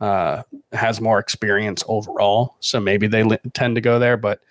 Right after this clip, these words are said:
I do think Anthony Bender is the, the better pitcher. So absent, you know, knowledge of what they're likely to do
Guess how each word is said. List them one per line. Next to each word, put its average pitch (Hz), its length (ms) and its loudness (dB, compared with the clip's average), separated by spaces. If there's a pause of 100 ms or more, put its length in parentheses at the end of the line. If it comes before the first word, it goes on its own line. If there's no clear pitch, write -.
(480)
I 165 60 -2
do 175 80 4
think 185 180 4
Anthony 143 220 2
Bender 117 400 0
is 101 400 -4
the, 101 500 -10 (540)
the 131 140 2
better 104 560 -2
pitcher. - 520 -6
So 73 560 0 (400)
absent, 135 600 0 (180)
you 123 120 -4
know, 104 100 -2
knowledge 104 500 0
of 98 100 -10
what 104 200 0
they're 98 180 2
likely 98 480 -2
to 113 140 -6
do 110 400 2